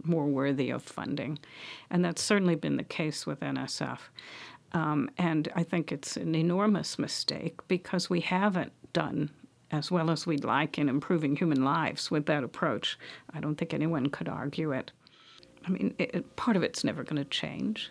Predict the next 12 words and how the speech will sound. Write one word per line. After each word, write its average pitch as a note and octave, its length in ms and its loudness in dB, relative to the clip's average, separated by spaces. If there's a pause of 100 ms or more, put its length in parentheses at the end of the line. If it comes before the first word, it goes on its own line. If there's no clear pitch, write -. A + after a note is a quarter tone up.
(160)
you F3 100 -2
know, E3 260 -4
people D#3+ 320 -2
who D3 120 0
just - 440 -6
keep G3 180 -2
their C#3 160 0
ears C#3 260 0
closed, - 400 -2
but - 260 -6
dialogues D#3+ 760 2
usually, D#3 560 0